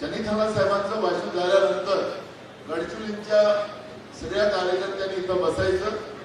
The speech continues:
बाकीच्या सगळ्यांनी जेवायला जायचं. बरोबर आहे? भूक लागली की नाही लागली? हा? आम्ही नाही जाणार, आम्ही जाणार नाही या लंचवर, तुमच्यासाठी आम्ही व्यवस्था सांगतो. आपल्याला नाही जायचं बरं कोणाला जेवायला,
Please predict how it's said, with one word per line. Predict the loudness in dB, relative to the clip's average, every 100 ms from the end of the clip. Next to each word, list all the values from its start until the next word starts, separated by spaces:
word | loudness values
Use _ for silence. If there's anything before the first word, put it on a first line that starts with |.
| -16 -12 -6
बाकीच्या | -6 -6 -6 -4 -4
सगळ्यांनी | -2 0 0
जेवायला | 0 2 4 4 2
जायचं. | 0 -4 -8 -12 -8
बरोबर | -2 0
आहे? | 0 0
भूक | 0 0 0
लागली | 0 0
की | -2
नाही | -2
लागली? | -2 -2 -4 -8 -12 -14 -14 -14 -14 -14 -14 -16 -16 -8
हा? | 0 2 2 -2 -8 -12 -12 -12 -12 -12 -12 -14 -14 -14 -16 -14 -12 -12 -12 -6 -2
आम्ही | 0 2
नाही | 2 2
जाणार, | 4 2 2 0
आम्ही | 0 2
जाणार | 6 6 6
नाही | 4 2
या |
लंचवर, | 4 2 0 0 0 -2 -8
तुमच्यासाठी | -6 -4 -2 -2 0
आम्ही | 0 0
व्यवस्था | 0 0 0 -4
सांगतो. | -6 -8 -12 -14 -14 -16 -16 -16 -16 -16 -16 -16 -16 -16 -16 -16 -18 -18 -18 -14 -12
आपल्याला | -10 -6 -4
नाही | -2 2
जायचं | 2 2 0
बरं | -2 -2
कोणाला | 0 0 0
जेवायला, | 0 0 -2